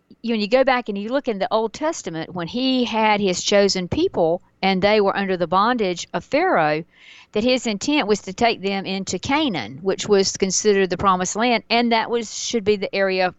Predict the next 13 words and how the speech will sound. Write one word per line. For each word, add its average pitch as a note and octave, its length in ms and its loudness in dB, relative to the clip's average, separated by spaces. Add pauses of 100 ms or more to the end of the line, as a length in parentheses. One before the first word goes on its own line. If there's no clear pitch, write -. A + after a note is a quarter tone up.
which - 300 -8 (100)
they F3 300 0 (240)
believe F#3+ 420 2
that E3+ 240 0 (640)
has G3 220 0
always F3+ 280 2
been G#3 460 -2 (320)
the F3 120 -6
chosen F#3 580 -2
land E3+ 460 -4
for E3+ 220 -2
God's D3+ 420 2
people. - 520 -6